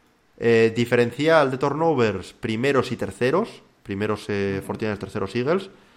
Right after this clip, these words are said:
Speaker 1: Eh, es que lo que puede ser,
Speaker 2: Y yo,
Speaker 1: lo que
Speaker 2: ah,
Speaker 1: puede ser tal, eh, más que con el juego de carrera, que es el punto más fuerte de los Eagles, yo creo.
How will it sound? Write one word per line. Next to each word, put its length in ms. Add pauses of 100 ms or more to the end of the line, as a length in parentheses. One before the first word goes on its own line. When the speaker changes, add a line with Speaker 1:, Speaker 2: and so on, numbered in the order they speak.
(760)
Speaker 1:
Eh, 880
es 120
que 420 (640)
lo 220
que 100
puede 300
ser, 240
Speaker 2:
Y 40
yo, 100
Speaker 1:
lo 60
que 60
Speaker 2:
ah, 40
Speaker 1:
puede 140
ser 200
tal, 340
eh, 560
más 180
que 60
con 100
el 60
juego 160
de 60
carrera, 180
que 80
es 60
el 60
punto 180
más 120
fuerte 200
de 60
los 120
Eagles, 260
yo 80
creo. 200